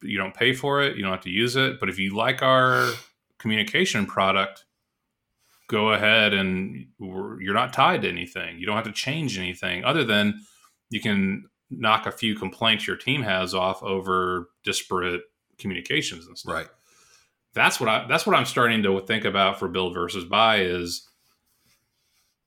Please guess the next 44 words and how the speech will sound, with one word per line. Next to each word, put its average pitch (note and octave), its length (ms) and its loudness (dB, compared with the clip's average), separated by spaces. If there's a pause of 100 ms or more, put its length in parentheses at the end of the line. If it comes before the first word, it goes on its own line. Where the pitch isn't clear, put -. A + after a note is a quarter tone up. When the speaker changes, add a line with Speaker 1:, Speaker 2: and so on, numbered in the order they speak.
(180)
Speaker 1:
may-, A2+ 280 0
I A#2 120 2
don't A#2+ 100 2
know, G2+ 180 4
this G#2 100 0
is G2 100 -4
a F#2+ 80 2
bad F#2 320 2
term F#2+ 420 0
in F#2 140 -2
the F2 340 -6
marketplace, F2+ 1000 -6
but F2+ 220 -4
service-oriented G#2 1400 2
features. G2 680 -4
Speaker 2:
Yeah, G#3 200 8
but, D3+ 400 6
but, - 0 -
Speaker 1:
<laughs> D#3 340 -4
Speaker 2:
but G2 300 4
now D3 140 2
Speaker 1:
Um, E3+ 60 0
Speaker 2:
that - 140 -4 (120)
you, D#3+ 100 -20 (180)
not D3+ 320 -2
now D3 220 0
that A#2+ 220 -4
you A#2 80 -4
say A2 200 -4
that, G#2+ 200 -4
but A#2+ 140 -6
that's C3 320 -2
where E3 140 -2
my C#3+ 180 -2
head C#3 280 -4
has B2 180 -2
been B2 320 0
for, G2+ 360 -6
for G#2+ 180 -8
a F#2+ 60 -6
little F#2 200 -8
while F2+ 220 -8
as F2+ 160 -12
well. B2+ 320 -8